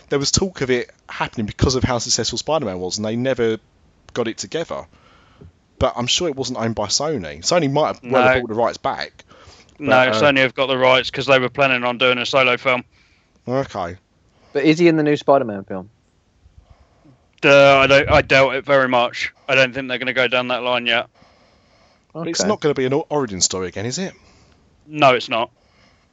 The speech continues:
Speaker 2: But the, the, the main villain's gonna be Vulture.
Speaker 3: Really?
Speaker 1: Oh, yeah, I remember. Well, 'cause
Speaker 2: Played by Michael Keaton.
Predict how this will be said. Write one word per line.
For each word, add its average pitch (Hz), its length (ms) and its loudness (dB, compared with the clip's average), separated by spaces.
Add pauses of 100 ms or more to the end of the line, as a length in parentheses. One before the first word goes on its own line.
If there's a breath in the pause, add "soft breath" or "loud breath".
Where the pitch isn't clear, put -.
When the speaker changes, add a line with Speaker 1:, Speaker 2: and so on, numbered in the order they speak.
(120)
Speaker 2:
But 143 160 4
the, 139 520 8
the, 139 340 2
the 147 60 -4
main 143 240 2
villain's 131 360 -2
gonna 135 140 -8
be 127 240 -2 (200)
Vulture. 147 500 0 (1200 loud breath)
Speaker 3:
Really? 170 360 4
Speaker 1:
Oh, - 20 -2
yeah, 214 380 -2
I - 20 0
remember. 202 420 0
Well, 190 160 0
'cause - 300 0
Speaker 2:
Played 156 180 -2
by 143 180 4
Michael 139 220 -2
Keaton. 135 520 -6